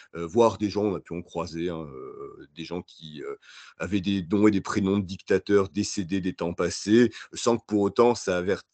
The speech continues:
ça, ça, ça alerte plus que ça l'algorithme de LinkedIn, mais ça, c'est encore, euh, u-, une autre question, et je crois qu'elle avait été abordée dans le cadre de la commission Brunner avec LinkedIn, euh, je crois pas forcément avec une grande, une grande satisfaction, si je me souviens bien,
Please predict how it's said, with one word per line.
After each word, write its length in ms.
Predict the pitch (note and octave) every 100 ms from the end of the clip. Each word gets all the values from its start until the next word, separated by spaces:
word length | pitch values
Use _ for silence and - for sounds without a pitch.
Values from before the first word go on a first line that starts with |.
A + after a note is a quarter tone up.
| _
ça, 300 | - F2 D2+
ça, 220 | F2 D#2+
ça 160 | - E2+
alerte 300 | F#2 G#2 -
plus 200 | - F#2
que 100 | -
ça 160 | F2 F#2+
l'algorithme 560 | E2+ F2 F2 F#2+ F2+
de 60 | D#2+
LinkedIn, 320 | E2 E2+ G2+
mais 80 | F#2
ça, 160 | E2+ F#2
c'est 160 | -
encore, 360 | E2+ G2 F2+ D#2+
euh, 140 | C#2 - - -
u-, 160 | G2 -
une 160 | G#2+ A2
autre 160 | A2
question, 500 | - G2+ - A2 A2+
et 40 | F#2
je 80 |
crois 160 | - G2+
qu'elle 140 | F2+
avait 60 | E2+
été 120 | F2
abordée 260 | F2 F2+ G2+
dans 80 | F2+
le 60 |
cadre 180 | G#2+ F#2
de 60 | E2+
la 80 |
commission 360 | E2 F2 - F2+
Brunner 360 | D#2+ D#2+ F#2+ F#2+
avec 240 | E2+ E2
LinkedIn, 520 | E2+ E2 D#2+ F#2 F#2+
euh, 160 | D#2 C#2 - - -
je 100 | -
crois 220 | E2+ E2 -
pas 120 | A2+
forcément 360 | G2+ - G2
avec 120 | G2+ -
une 80 |
grande, 380 | E2 F#2 G#2 E2
une 80 | D2+
grande 200 | F#2 G#2+
satisfaction, 600 | G2 - - F#2 - B2
si 180 | A#2+ G#2+
je 100 | G2+
me 40 |
souviens 380 | F#2+ - F2+ F#2+
bien, 280 | G2 A#2+ B2+